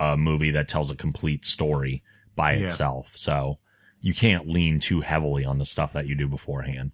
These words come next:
Speaker 2: Not everybody's gonna see it, especially if it's
Speaker 1: Exactly.
Speaker 2: on Showtime.
Speaker 1: Right, right. Nintendo and Universal Parks and Resorts have announced plans to bring the world of Nintendo to life
Speaker 2: This
Speaker 1: at
Speaker 2: is cool.
Speaker 1: Universal theme parks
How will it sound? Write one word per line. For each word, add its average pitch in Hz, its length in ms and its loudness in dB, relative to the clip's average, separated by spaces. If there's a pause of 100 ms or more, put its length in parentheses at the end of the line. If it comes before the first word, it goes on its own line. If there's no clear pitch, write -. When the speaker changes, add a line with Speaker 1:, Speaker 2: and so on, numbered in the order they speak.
(120)
Speaker 2:
Not 110 200 2
everybody's 92 420 -2
gonna 78 160 -6
see 95 240 -2
it, 82 220 -4
especially 90 380 4
if - 80 0
it's - 0 -
Speaker 1:
Exactly. 76 140 2
Speaker 2:
on 98 60 0
Showtime. 95 520 -2 (200)
Speaker 1:
Right, 73 300 2
right. 71 240 0 (960)
Nintendo 139 580 6
and 143 240 6
Universal 117 480 6
Parks - 380 2
and 127 240 4
Resorts 85 380 4
have 82 160 2
announced 80 340 2
plans 92 360 4
to - 60 -6
bring 90 180 6
the 87 60 6
world 101 280 6
of 107 180 4
Nintendo 127 720 6
to - 100 0
life 117 400 4
Speaker 2:
This - 100 0
Speaker 1:
at 87 60 6
Speaker 2:
is - 60 0
cool. 87 80 2
Speaker 1:
Universal 104 540 4
theme 127 280 4
parks 76 440 2